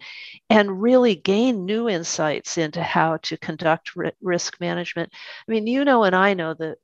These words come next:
minute you have enough data, you can start to really get useful advice and, and insights from it. And again, we just have to be careful that we're not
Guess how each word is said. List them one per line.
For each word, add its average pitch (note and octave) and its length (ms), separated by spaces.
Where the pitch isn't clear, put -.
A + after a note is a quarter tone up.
minute A3 460
you F#3+ 140
have F3 260
enough D#3+ 340
data, E3 400
you - 140
can E3 160
start - 400
to - 160
really E3 300
get E3 380
useful G3 800
advice F3+ 600
and, D3 260
and E3 180
insights - 760
from G3 300
it. D#3 220
And E3+ 440
again, F3 540
we F#3 160
just F3+ 220
have E3 160
to - 100
be F3 140
careful E3+ 460
that E3+ 160
we're E3 140
not D#3+ 360